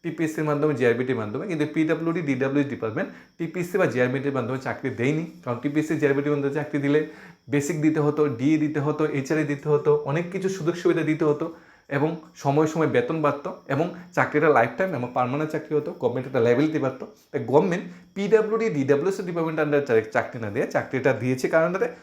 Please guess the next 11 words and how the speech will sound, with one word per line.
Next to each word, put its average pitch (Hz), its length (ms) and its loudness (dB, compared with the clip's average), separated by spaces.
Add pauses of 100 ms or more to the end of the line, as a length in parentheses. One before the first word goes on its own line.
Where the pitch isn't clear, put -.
(220)
সোফেদের 214 420 6
under-এ। 104 220 -8
এখন 170 140 -4 (120)
সোফেদ 226 280 4 (360)
পরীক্ষা 185 340 -4
নিয়েছে, 196 220 -4 (180)
সোফেদ 165 220 -4 (100)
ইন্টারভিউ 170 340 0
নেবে, 190 140 -4 (180)
সোফেদ 180 240 2 (360)
তাদের 123 200 4